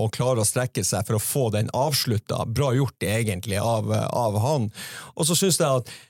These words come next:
det å se Mikkelsen tilbake i den formen som han var i, i går, var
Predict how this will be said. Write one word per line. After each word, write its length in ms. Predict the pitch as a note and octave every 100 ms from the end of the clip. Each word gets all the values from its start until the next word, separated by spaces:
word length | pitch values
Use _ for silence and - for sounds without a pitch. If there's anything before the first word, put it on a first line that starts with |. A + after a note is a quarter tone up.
| _ -
det 80 |
å 80 | E3+
se 160 | - F#3
Mikkelsen 460 | D#3 F3+ F3 B2 A#2+
tilbake 540 | B2+ B2 C#3 C3+ A#2+
i 140 | A2 A#2+
den 240 | A#2+ A#2+
formen 480 | G#2+ C3+ B2+ A#2+ A2
som 180 | - A2+
han 140 | A2
var 220 | A#2+ B2 A2
i, 460 | A2 A2+ A2+ A#2
i 60 | A#2
går, 400 | B2 A3 D#3 G#2
var 540 | A#2+ B2 A#2+ F#2+ -